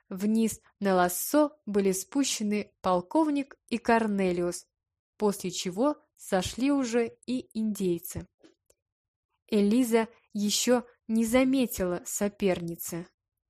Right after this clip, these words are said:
Она отдалась вся счастью свидания и без конца обнимала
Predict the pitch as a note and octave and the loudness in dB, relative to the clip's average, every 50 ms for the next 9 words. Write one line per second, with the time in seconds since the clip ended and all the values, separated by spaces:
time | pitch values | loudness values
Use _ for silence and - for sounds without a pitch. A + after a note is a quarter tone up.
0 | _ _ _ _ _ _ - - G#3+ G#3 G#3+ B3 C4 B3+ - - - A3 G#3 G3 | _ _ _ _ _ _ -2 0 2 4 4 4 4 2 0 -2 -2 -2 -2 -2
1 | F#3+ G#3 A3 A3 A#3 B3+ C4 B3+ - - - - - - A3+ G#3 G#3 - - - | 0 2 4 4 6 6 6 4 4 0 -6 -8 -2 0 0 0 0 -2 -4 2
2 | - D4 D#4 D4+ D4+ - - C4+ B3+ - - - B3+ B3 G3+ F#3+ G#3+ G3+ F#3+ F#3 | 4 4 4 4 2 -4 -6 -4 -4 -4 -2 0 0 -2 2 2 2 2 2 2
3 | F3+ F#3 F3+ F3+ - _ _ _ _ _ _ _ _ _ _ _ _ - D#4 C#4+ | -2 -4 -4 -6 -8 _ _ _ _ _ _ _ _ _ _ _ _ 2 2 2
4 | A3+ A3 G#3+ - - - G3+ F#3 F#3 F#3 - - C4 C4+ B3 C4 - - - _ | 2 0 -4 -4 -2 0 0 0 0 -2 0 2 2 2 2 0 -6 -20 -20 _
5 | - G#3+ F#3 E3+ F3 F3 F3 F3 F3 F3 F#3 G#3+ A#3+ A#3+ A#3 A3+ A3 | -8 -8 -6 -6 -4 -4 -4 -4 -2 0 4 4 4 4 4 2 -2